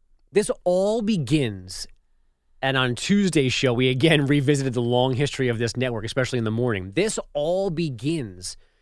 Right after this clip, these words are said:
in, like, uh, twenty fourteen, twenty fifteen,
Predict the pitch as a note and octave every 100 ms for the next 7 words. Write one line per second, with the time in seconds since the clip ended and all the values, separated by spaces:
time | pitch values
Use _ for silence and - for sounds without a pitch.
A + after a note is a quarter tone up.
0 | _ _ _ _ _ - D#3 D3+ C#3 C3+
1 | C3 - A#2+ A2+ - - - - D3+ D#3
2 | D3 - - E3 E3 - D3+ E3+ G3+ G#3+
3 | D#3+ D#3+ C#3+ D3 D3 - F#3+ G3+